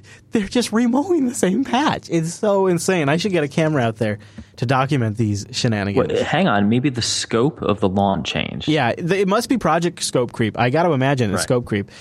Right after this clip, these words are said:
Speaker 1: Uh, speaking of scope creep, the iPad Pro four is gonna get announced on October sixth. This should be the
Speaker 2: Whoa, whoa,
Speaker 1: day
Speaker 2: whoa,
Speaker 1: right
Speaker 2: what?
Speaker 1: before I get
Speaker 2: Oh,
Speaker 1: back.
Speaker 2: wait, whoa, whoa, whoa, what?
Speaker 1: What? What? Yeah.
Speaker 2: Oh,
Speaker 1: Yeah.
Speaker 2: you mean the Surface Pro four?
Speaker 1: What'd I call it?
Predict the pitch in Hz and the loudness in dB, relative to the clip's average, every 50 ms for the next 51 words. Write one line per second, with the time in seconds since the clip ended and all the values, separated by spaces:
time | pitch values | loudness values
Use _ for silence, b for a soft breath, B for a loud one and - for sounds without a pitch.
0 | B B B B B 151 151 151 - - 233 269 - 311 214 165 - - 180 196 | B B B B B 0 0 0 0 0 0 0 2 2 0 0 0 0 0 0
1 | 220 - - - - 139 123 120 - - 143 135 92 147 185 220 214 208 220 202 | 0 -2 -8 -6 -2 0 0 0 0 0 0 0 2 0 0 0 -2 0 0 0
2 | 185 175 165 - - 190 185 185 185 185 - - 220 247 233 180 135 123 127 - | 0 0 -2 -4 -2 0 0 0 0 -2 -2 -2 0 2 2 2 2 2 0 0
3 | 143 131 127 160 143 135 131 135 127 123 123 123 143 143 - 143 123 156 117 113 | 0 0 0 0 0 2 2 2 2 2 0 0 0 0 0 0 0 0 0 -2
4 | - - 147 143 123 117 - - - - - 123 139 - - - B B B B | 0 0 0 2 0 0 -2 -2 0 0 0 0 0 -4 -10 -18 B B B B
5 | B B B B 151 - - 220 175 160 151 131 131 127 113 104 147 160 180 175 | B B B B -2 -2 0 0 2 2 2 2 0 0 2 2 2 0 2 2
6 | 165 165 165 - 120 165 170 151 139 123 131 117 - 143 113 107 127 117 107 104 | 0 0 0 0 0 2 2 2 2 0 0 0 0 0 0 0 0 2 2 2
7 | 107 98 101 98 98 92 80 - - - 76 - 180 - - - 131 147 - - | 2 2 2 0 0 0 -2 -4 -6 -4 -2 -2 -2 -2 -4 -2 -2 -2 -2 -4
8 | - - 139 156 240 - - - - _ _ - 147 156 196 135 - 101 113 110 | -6 -4 -2 -2 -2 -4 -12 -20 -20 _ _ -4 -2 0 0 0 -2 -2 -2 -2
9 | 110 104 110 127 127 110 101 - - 165 139 - - - - - - - - - | -2 0 0 -2 -2 -2 -2 -2 -2 -2 -2 -2 -4 -10 -10 -8 -8 -8 -8 -10
10 | - - - - - - _ _ _ _ _ _ - 170 160 160 185 190 - 156 | -10 -10 -10 -12 -14 -18 _ _ _ _ _ _ 0 2 2 2 2 2 2 0
11 | 110 95 - | 0 0 -2